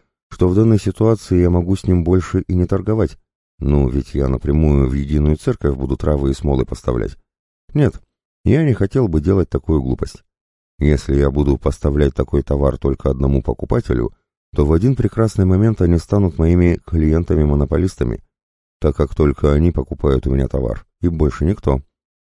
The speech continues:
А значит, хоть я и поставщик, но буду зависеть именно от них, а мне бы этого не хотелось. Пусть они сами отлично понимают, что я в любой момент могу прекратить с ними торговлю,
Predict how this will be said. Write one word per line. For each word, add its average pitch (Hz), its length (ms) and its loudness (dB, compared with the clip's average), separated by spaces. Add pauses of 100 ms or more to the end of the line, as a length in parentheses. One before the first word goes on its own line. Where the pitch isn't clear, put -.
(100)
А 76 120 0
значит, 73 380 0
хоть - 320 -2
я 69 140 2
и 65 80 0
поставщик, - 640 -6 (440)
но 90 180 2
буду 123 300 0
зависеть 92 560 0
именно 80 340 2
от 69 140 -2
них, 90 240 -2 (420)
а 73 140 0
мне 67 260 2
бы 78 140 0
этого 120 260 0
не 123 100 0
хотелось. 87 480 -2 (560)
Пусть 107 280 2
они 95 180 4
сами 98 340 2
отлично 85 500 0
понимают, 87 580 2
что - 180 -2
я 87 240 4
в 80 100 0
любой 78 300 2
момент 80 400 0
могу 78 240 -2
прекратить 80 560 -4
с - 120 -10
ними 80 200 2
торговлю, 76 540 -2